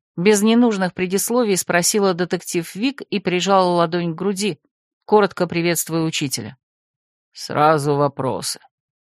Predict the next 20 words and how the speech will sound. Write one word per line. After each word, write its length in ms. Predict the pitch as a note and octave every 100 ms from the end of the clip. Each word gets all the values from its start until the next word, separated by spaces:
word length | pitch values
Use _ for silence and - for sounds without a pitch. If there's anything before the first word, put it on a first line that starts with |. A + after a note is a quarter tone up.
| _ _ _
Что, 480 | - - G#3 G#3 D#3+
даже 300 | D3 C#3 -
чаю 360 | - G#3 G#3+ E3+
не 100 | C3
попьёшь?" 640 | B2+ - G#2+ G#2 - - _ _ _ _ _
усмехнулся 680 | - D#3+ G#3 G#3 G#3+ F#3+ -
мужчина, 460 | E3+ F3 - A#3 F#3
прижав 460 | D#3 E3 F#3+ F#3+
руку 260 | F3 E3+ D3+
к 60 | -
сердцу 420 | E3 C#3+ - C#3+
в 40 |
ответ. 420 | C#3+ C3+ B2+ - _ _ _ _ _ _ _ _
"Между 420 | - C#3+ D3 C#3 C#3+
прочим, 540 | D#3 G3+ G#3 D#3+ C#3+
я 320 | D3 D#3+ D#3+
с 100 | -
трудом 480 | - D#3+ D3 E3 C#3+
сдерживал 640 | C3 D3+ C#3 C3+ C3+ C3+ -
исполнителя, 880 | C#3 - B2 B2+ B2+ C3 C#3+ D3+